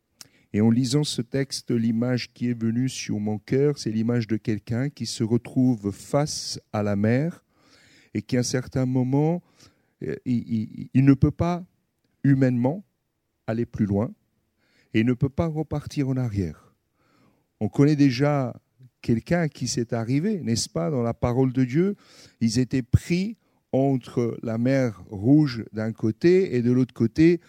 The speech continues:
les Égyptiens qui arrivaient. Et il, il y a cette parole dit, de Dieu qui dit : « Ainsi parle l'Éternel, qui trace une route dans la mer et un sentier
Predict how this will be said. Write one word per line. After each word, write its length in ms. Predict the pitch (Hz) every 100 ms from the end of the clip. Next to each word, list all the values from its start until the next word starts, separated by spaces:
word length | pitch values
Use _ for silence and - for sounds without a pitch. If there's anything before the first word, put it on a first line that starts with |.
| _ - -
les 220 | 101 113
Égyptiens 600 | 135 139 - - 147 139
qui 240 | - 127
arrivaient. 560 | 117 110 110 104 98 85 _ _ _ _ -
Et 420 | 156 170 175 - - - - -
il, 220 | - 156 147
il 80 | 151
y 100 | 151
a 80 | 180
cette 240 | - 175
parole 460 | - 185 165 202 175
dit, 200 | 156 135 117 -
de 120 | 135
Dieu 280 | 123 120 190
qui 220 | 190 151
dit : « 220 | 135 165 175 -
Ainsi 480 | 135 131 - 190
parle 500 | 190 - 165 160 139
l'Éternel, 720 | 131 127 123 123 117 156 185
qui 220 | - 143 123
trace 560 | - 180 190 202 - -
une 180 | 147 127
route 400 | 131 160 - -
dans 220 | 107 143
la 140 | 143 123
mer 320 | 127 139 151 _ _ _ - -
et 200 | 139 -
un 140 | 135 139
sentier 640 | - 127 117 - 135 139